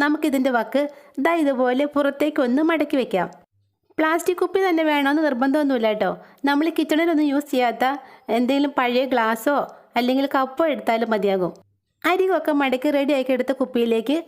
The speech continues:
നമുക്ക് കുറച്ച് ഉപ്പിട്ട് കൊടുക്കാം. കല്ലുപ്പാണ് ഞാനിവിടെ എടുക്കുന്നത്. നമ്മുടെ ടിപ്പ് ചെയ്യാനായിട്ട്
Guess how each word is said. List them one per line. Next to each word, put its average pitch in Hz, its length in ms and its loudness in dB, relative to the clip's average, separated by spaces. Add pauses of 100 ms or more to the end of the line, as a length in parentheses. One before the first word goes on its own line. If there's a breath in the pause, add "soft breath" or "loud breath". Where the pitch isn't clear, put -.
(120)
നമുക്ക് 294 300 0
കുറച്ച് 240 300 0 (260)
ഉപ്പിട്ട് 311 340 -2
കൊടുക്കാം. 196 340 -2 (420 loud breath)
കല്ലുപ്പാണ് 311 640 0
ഞാനിവിടെ 254 340 0
എടുക്കുന്നത്. 202 400 0 (480 loud breath)
നമ്മുടെ 311 360 0
ടിപ്പ് 320 220 -2
ചെയ്യാനായിട്ട് 294 380 0